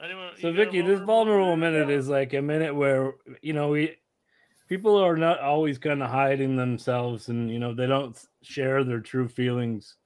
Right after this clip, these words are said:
Speaker 2: you know, because, well, I, I mean, especially for us men who have, like, have to be like, "Oh, you gotta be all tough, and, uh, you're a big tough guy. You fight that guy
Speaker 1: Twenty twenty-two.
Speaker 2: for me, you know, protect me. I'm
Speaker 1: Twenty twenty-two.
Speaker 2: tough. I'm not strong enough," and all that. So we have,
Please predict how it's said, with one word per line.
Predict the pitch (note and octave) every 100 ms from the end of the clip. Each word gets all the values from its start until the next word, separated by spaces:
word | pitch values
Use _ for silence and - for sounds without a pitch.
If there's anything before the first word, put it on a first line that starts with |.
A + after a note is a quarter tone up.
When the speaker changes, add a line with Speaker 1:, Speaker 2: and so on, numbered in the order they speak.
| _ _ _ _ _ _
Speaker 2:
you | C#3+ C#3+
know, | C#3+
because, | C#3 D3 D3 B2+ -
well, | D#3+ F3 F3
I, | F#3+ -
I | F3
mean, | F#3+
especially | F#3+ A3+ E3+ F3
for | C3+ D3 C#3+
us | C3+ C#3 C3
men | C3+ C3+ C#3 C3 B2+
who | A#2
have, | B2 A#2 A#2 A2
like, | A#2
have | A#2+ A#2+
to | A#2
be | A#2+
like, | A#2
"Oh, | B2
you | C3 C3
gotta | C3+
be | C3 C3+
all | C3
tough, | B2+ C3 C3
and, | A#2+ A#2 A2+ A2+ A#2 A#2 A#2
uh, |
you're | A#2 A2
a |
big | A2 B2 A2+ _ _ _ _ -
tough | C3+ -
guy. | B2 A2+
You | A2+ A2+ _
fight | B2 C3
that | E3+ B2 A#2+
guy | A#2 G#2+
Speaker 1:
Twenty | F#2+
twenty-two. |
Speaker 2:
for | G#2+ G2+
me, | F#2+
you | F2 E2
know, | G#2+ G#2+ G2+ A#2+ -
protect | C3 A#2+ -
me. | A2
I'm | G#2
Speaker 1:
Twenty | G#2
twenty-two. | A2 _ B2
Speaker 2:
tough. | B2 - _ _
I'm | A#2+ B2
not | C3 B2+
strong | - B2 B2
enough," | B2 A#2 - _ _ _ _ _ -
and | A2+
all | A#2 A2+
that. | A2+ A2+ A2 _ _ _ _ - - _
So | - D#3 D3
we | D#3+
have, | D#3+ E3+ D3